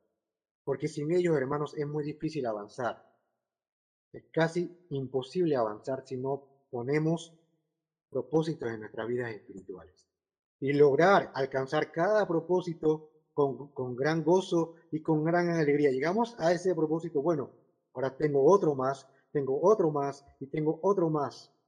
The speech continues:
¿Por qué? Porque yo quiero realmente seguir los pasos de mi Señor Jesucristo. Ahora nos vamos, con ese punto nos vamos a la conclusión. Gracias, hermano Eli, por colocarla.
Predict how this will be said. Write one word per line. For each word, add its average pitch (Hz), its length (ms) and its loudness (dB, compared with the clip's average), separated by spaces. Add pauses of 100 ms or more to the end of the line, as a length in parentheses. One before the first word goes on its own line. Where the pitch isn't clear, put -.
(240)
¿Por 147 260 4
qué? - 640 2
Porque 139 320 -4
yo 135 320 0
quiero 147 560 2
realmente 147 720 0
seguir 151 800 0
los 120 140 -8
pasos 156 420 -4
de 127 120 -2
mi 117 80 -8
Señor 123 460 -8
Jesucristo. 113 600 -12 (400)
Ahora 120 200 -4
nos 120 180 -6
vamos, 180 500 0 (420)
con 131 160 -4
ese 160 200 0
punto 165 320 0
nos 127 160 -2
vamos 151 380 0
a - 60 -10
la 120 180 -2
conclusión. 120 540 -6
Gracias, 139 280 -2
hermano 147 260 -2
Eli, 151 180 2
por 139 220 -8
colocarla. 139 640 -4